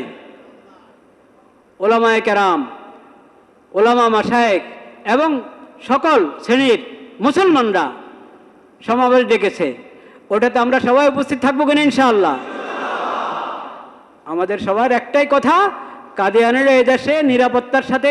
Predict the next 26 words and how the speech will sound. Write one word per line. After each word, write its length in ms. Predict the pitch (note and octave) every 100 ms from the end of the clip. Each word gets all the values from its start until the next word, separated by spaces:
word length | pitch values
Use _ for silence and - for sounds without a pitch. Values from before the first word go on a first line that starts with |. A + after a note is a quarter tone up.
| C#4
শান্তির 340 | B3 B3+ C4+ A3
সাথে 160 | B3 C4+ A#3+
থাকবে, 320 | B3 A#3 D4+ E4+ G4 - - - -
কিন্তু 320 | C4+ C4+ D#4+ F#4+ - C#4+
কাদিয়ানি 400 | E4+ F#4 F#4 F#4+ E4+
পরিচয় 360 | E4+ E4+ F4 C4
থাকবে। 300 | C#4 B3+ C4 G#3 C3 - - - - - - - -
গোলাম 300 | C#4 D#4+ D#4 D#4
আহমদ, 300 | D4 E4 D#4+ F3+ B3+
গোলাম 280 | D#4+ D#4+ D#4
আহমদ 240 | D4 E4 D#4+ C4
মির্জা, 380 | C4+ D4 C4 B3+ F#3+ - - - - G3+
গোলাম 260 | C#4 C#4 C#4+
আহমদ 220 | C#4+ D4 -
কাদিয়ানি, 440 | C4+ C4 C4+ B3+ B3 B3
মির্জা 300 | C#4 A#3+ C#4 A#3+
গোলাম 240 | C4 C4
আহমদ 220 | C#4+ D#4+ - D4+
কাদিয়ানির 440 | D4 D4+ D4+ D#4 D#4
পরিচয় 380 | D#4 D4 D4+ D4
থাকবে, 300 | C4 B3 B3 A#3 - - - G#3+
মুহাম্মদুর 540 | D#4 G4 G#4 G4+ G4+ F#4+
রাসূলুল্লাহর 460 | F#4 F#4+ F#4 F4+ E4+
পরিচয় 320 | E4 D#4+ D#4+ C#4+
থাকবে 240 | D4 C4 C#4+
না। 80 | B3+